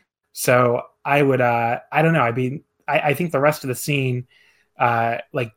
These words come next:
th-, the more that they can work together and the more they can band together, you know, to, to hopefully get some growth going with those promotions, I think the better. Like, I think they really gotta put the Eagles aside, and you really gotta give people, you know,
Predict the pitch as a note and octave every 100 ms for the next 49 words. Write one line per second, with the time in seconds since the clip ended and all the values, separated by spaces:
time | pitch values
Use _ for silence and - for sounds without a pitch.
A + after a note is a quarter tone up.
0 | - C3 - C3+ C3 D3 D3+ D3 C3+ C3
1 | B2 C3 C3+ B2 B2 C3 D#3+ D#3 A#2+ B2+
2 | C3 B2 A#2 A2 B2 C3 D#3+ E3 F3+ F3+
3 | F#3+ F#3+ - _ _ C#3+ D3 D3 - D3
4 | C#3+ C#3+ - _ _ _ D#3 D#3 - -
5 | - D#3+ - - D3 - C#3+ B2+ B2+ C3+
6 | C3+ C#3 C3+ C#3 C#3 - C#3+ B2+ B2+ D3+
7 | - F3+ F3+ G3 G3 F#3+ C3 B2+ A2+ A2+
8 | G2+ - - _ _ - B2 B2 C#3+ C3
9 | C#3 C#3+ C3 B2 C3+ A#2+ A#2+ C3 B2 A#2+
10 | A2+ - A#2 A2 A2 - - _ - A#2+
11 | C3+ C3+ B2+ A#2+ B2 G#2+ C#3 B2+ B2+ A#2
12 | A#2+ - B2 A2 A2+